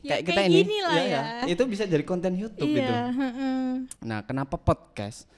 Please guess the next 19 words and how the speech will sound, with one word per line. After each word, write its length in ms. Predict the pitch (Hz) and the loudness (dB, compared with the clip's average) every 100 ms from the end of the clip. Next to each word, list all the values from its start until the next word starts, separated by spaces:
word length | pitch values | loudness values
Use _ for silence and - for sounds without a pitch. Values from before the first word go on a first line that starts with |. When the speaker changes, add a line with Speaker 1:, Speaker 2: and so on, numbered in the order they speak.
| _ _ _ | _ _ _
Speaker 2:
Karena 380 | _ 156 175 180 - _ _ _ _ _ _ | _ 0 0 -4 -8 _ _ _ _ _ _
podcast 440 | - 170 - 175 - | 0 0 2 0 0
tuh 140 | 202 | -4
kontennya 500 | - 175 175 170 175 | 2 0 2 0 0
sangat 320 | 180 170 160 | -2 -4 -4
banyak 380 | - 117 113 120 | -2 0 2 0
sekali. 600 | - - 110 98 98 120 - _ _ | -6 -8 -6 -6 -6 -12 -14 _ _
Bisa 300 | - 135 131 | -4 -2 0
kita, 640 | 123 135 135 131 123 123 - - _ | -2 0 2 4 2 -4 -12 -20 _
bisa 240 | 127 120 | -4 0
kita 300 | 143 131 - - | 0 0 -4 -2
up 220 | 147 - | -2 -2
dari 280 | 131 117 117 | 0 0 0
podcast 420 | - 123 123 123 | -6 -4 -4 -4
ini. 320 | - 107 120 165 | -4 -4 -4 -6
Kita 260 | 147 160 | -6 -2
bisa 200 | 156 156 | -2 0
berbagi 480 | 139 131 127 123 127 | -2 0 0 0 -2
informasi, 680 | 139 - 127 123 110 - 151 | -2 0 0 0 -4 -8 -10